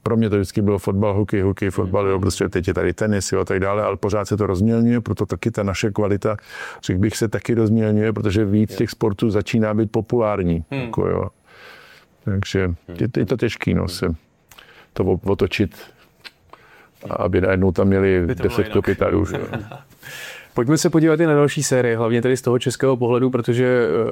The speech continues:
Speaker 2: eh, já myslím, že si to můžeme užívat, že letos opravdu to první kolo je, je bohatý na výborný český výkony. Naposledy zazářil David Pastrňák tím vítězným golem v prodloužení, ještě minimálně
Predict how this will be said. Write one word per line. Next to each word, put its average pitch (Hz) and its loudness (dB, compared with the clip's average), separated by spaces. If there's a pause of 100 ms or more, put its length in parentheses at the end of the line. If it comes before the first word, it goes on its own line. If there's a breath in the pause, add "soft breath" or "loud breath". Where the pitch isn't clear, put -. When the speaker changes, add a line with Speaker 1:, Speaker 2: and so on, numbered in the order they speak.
(320)
Speaker 2:
eh, - -2
já 120 0
myslím, 120 0
že 123 2
si 131 -2
to 143 2
můžeme 143 4
užívat, 139 4
že 139 2
letos 131 2
opravdu 127 2
to 131 2
první 123 2
kolo 120 0
je, 117 2
je 113 2
bohatý 117 0
na 117 2
výborný 113 2
český 117 -2
výkony. 113 0 (440 loud breath)
Naposledy 123 0
zazářil 120 2
David 120 0
Pastrňák 110 -2
tím 113 -2
vítězným 113 0
golem 117 0
v - -6
prodloužení, 120 2
ještě 120 0
minimálně 127 2